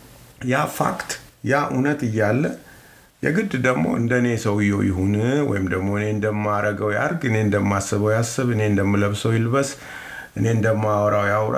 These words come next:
እኔ ማ-፣ ማወራውን ቋንቋ ይናገር ብለን ፎርስ ማድረግ አንችልም። ግን ደስ የሚለው ነገር ግን ጤናማ ግንኙነት ፈጥረን ማስማሙን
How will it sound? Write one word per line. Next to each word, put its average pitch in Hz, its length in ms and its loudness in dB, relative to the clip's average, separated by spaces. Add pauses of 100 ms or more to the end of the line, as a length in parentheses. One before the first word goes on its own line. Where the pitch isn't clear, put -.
እኔ 110 140 0 (100)
ማ-፣ 101 180 0 (240)
ማወራውን 101 540 -2
ቋንቋ 101 300 -4 (420)
ይናገር 104 540 -2 (600)
ብለን 147 300 0
ፎርስ 127 300 -2
ማድረግ 101 320 0
አንችልም። 85 420 -4 (460)
ግን 135 380 0 (540)
ደስ 139 240 0
የሚለው 110 380 2
ነገር 104 300 0
ግን 123 200 -2 (460)
ጤናማ 135 460 2 (140)
ግንኙነት 101 580 2
ፈጥረን 127 840 0 (920)
ማስማሙን 104 960 0